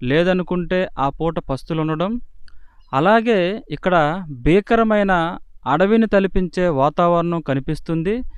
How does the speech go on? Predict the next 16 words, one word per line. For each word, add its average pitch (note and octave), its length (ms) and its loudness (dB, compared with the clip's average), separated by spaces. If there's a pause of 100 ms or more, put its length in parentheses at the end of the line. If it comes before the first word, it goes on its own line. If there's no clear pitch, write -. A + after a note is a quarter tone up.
(380)
విష F3 240 2 (100)
సర్పాల A3 640 4
మధ్య F#3+ 560 0 (340)
జీవనం F3 560 2
సాగిస్తూ D#3 680 -2
ఉన్నారు. D#3 600 0 (680)
ఇక్కడ F3+ 200 -2
పరిస్థితి G3+ 640 0
చూస్తే G3+ 420 -2 (200)
చాలా F3 360 4
దారుణంగా D#3+ 640 2
ఉంది. D#3 380 -2 (720)
చిన్న B3 380 6 (200)
రేకుల G3 460 2
షెడ్డులో F#3+ 560 0 (540)
ఉంటూ E3 600 0